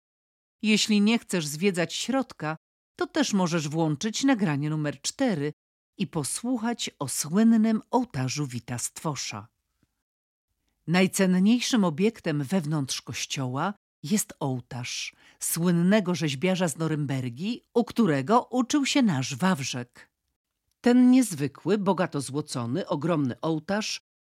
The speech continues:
zajmuje znaczną przestrzeń prezbiterium,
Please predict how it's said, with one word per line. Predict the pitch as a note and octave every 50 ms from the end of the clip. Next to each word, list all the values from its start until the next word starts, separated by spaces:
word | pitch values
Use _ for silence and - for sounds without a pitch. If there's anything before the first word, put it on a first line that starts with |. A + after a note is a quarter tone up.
| _ _
zajmuje | F3+ D#3 F3+ A3 G#3+ G#3 G#3 G#3 F3+ D#3+ F#3
znaczną | F3 D3+ D#3+ F3+ F#3 F3 - - - G#3+ B3 C4+
przestrzeń | G#3 - - D#3 B2 - - - - C3+ C3+
prezbiterium, | B2 - C#3 C3+ - B2 C3 - - F3 F3 E3+ D3+ C#3 C3+ C3 C3 C3+ C3+